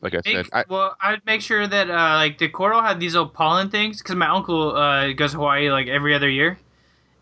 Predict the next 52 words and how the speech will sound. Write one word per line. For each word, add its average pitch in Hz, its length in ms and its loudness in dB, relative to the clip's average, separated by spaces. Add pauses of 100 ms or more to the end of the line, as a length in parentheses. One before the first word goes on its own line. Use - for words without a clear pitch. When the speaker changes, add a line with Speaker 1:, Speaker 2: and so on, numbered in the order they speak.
Speaker 2:
And, 160 440 0
uh, 139 400 2 (100)
if 202 240 -2
your 196 140 0
knee 185 320 2
starts 180 400 -2
to - 120 -14
ache 196 300 -2
or 214 80 0
anything, 214 440 0
Speaker 1:
Oh, 220 40 -8
sure. 180 120 -14 (140)
Speaker 2:
ask, 180 380 -2 (240)
ask 170 380 -2
the, 180 260 0
uh, 151 400 0
attendants 175 680 -6 (340)
at 156 360 -2
your 151 220 0
resort 156 400 0
or 160 80 2
wherever 156 240 2
you're 139 140 0
staying, 151 500 -2
and 147 220 -6
there's 151 180 0
actually 170 340 -2
a 156 40 -4
thing 170 180 -6
that 151 140 -8
they 147 120 -2
sell 165 360 -2
only 165 340 0
in 147 60 0
Hawaii. 143 600 -2
Speaker 1:
Uh-huh. 87 520 -10
Speaker 2:
Um, 131 460 2 (300)
and 165 160 -4
you 160 80 0
put 180 180 -2
it 170 60 2
on 160 200 0
it, 139 160 -2
and 151 280 -2
it 147 160 -4
actually 147 300 -4
kills. 160 500 -4
It's 147 160 -6
like 214 180 -4
little, 190 260 0
like, 147 300 -4
pollen 165 460 -2